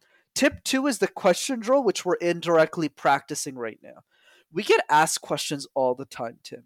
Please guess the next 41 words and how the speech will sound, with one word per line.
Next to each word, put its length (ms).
in 120
our 120
life, 320
at 140
school, 640
at 280
work, 500
on 140
a 40
bus, 600
on 120
a 40
sales 460
call, 420
but 160
a 60
lot 320
of 80
us 400
are 100
not 320
prepared 420
for 120
those 240
questions. 580
I 80
remember 280
some 220
guy 220
asked 260
me 80
a 40
few 200
years 220
ago, 180
"Hey, 120
Brennan, 380
where 200
does 200
the 100
fear 540